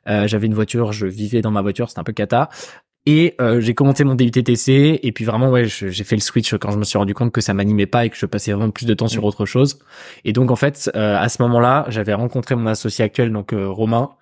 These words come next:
Speaker 1: euh, qui, lui, avait un média à l'époque, euh, dans la tech, rien à voir. Il commençait à travailler dans, dans l'influence, parce que c'était vraiment un truc
Speaker 2: Ouais.
Speaker 1: qui se démocratisait dans la com. Lui, dans le cadre de ses opérations médias, parce qu'il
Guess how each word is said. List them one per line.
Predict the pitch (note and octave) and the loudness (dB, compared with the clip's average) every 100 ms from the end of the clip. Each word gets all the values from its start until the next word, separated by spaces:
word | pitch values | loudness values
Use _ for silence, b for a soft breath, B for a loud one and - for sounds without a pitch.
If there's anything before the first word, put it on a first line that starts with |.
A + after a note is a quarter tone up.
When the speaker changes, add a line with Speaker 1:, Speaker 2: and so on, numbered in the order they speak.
| b b b - | b b b -8
Speaker 1:
euh, | G2 G2 | -6 -6
qui, | - G#2+ | -8 -6
lui, | A2+ C3 C3 | 0 2 4
avait | A2 G#2 A2 | 4 2 2
un | G#2 | 2
média | B2 B2 C3 B2 | 2 4 2 4
à | |
l'époque, | G#2+ - A#2+ - | 2 2 0 0
euh, | G#2 | -4
dans | G#2 | -2
la | G2 | -2
tech, | F#2+ A#2+ C3 - G2+ | 0 0 0 -6 -10
rien | G2+ B2+ C3+ | -4 0 0
à | |
voir. | A2 A2+ C3+ - _ b b b | 2 0 -2 -6 _ b b b
Il | _ - | _ 0
commençait | D3 C#3 D3+ | 2 2 2
à | C3+ | 0
travailler | - B2+ C3 C3+ | 0 0 2 2
dans, | B2 A2+ G#2+ | 0 -2 -2
dans | A2 A2+ | 0 0
l'influence, | A#2 D#3+ D3+ | 0 -2 -2
parce | - | -6
que | - | -10
c'était | - | -8
vraiment | G#2 C3 C3+ | -4 -2 -2
un | |
truc | A#2 A#2+ | 0 -2
Speaker 2:
Ouais. | |
Speaker 1:
qui | A#2 | -2
se | |
démocratisait | B2 B2+ - B2 C3+ | -2 -2 -4 -4 -4
dans | C3+ A2 | 0 0
la | A2+ | 0
com. | - D3+ E3 B B B - | 2 2 0 B B B -6
Lui, | A2 C#3 | -2 2
dans | C#3+ | 4
le | C3 | 2
cadre | C3+ C3+ | 0 -2
de | |
ses | C3 - | -2 0
opérations | C3+ B2+ C3 - | 0 2 0 0
médias, | C3 C3 C#3 | 0 2 0
parce | C3+ | -2
qu'il | - G2+ G2+ F#2 | -6 -4 -4 -8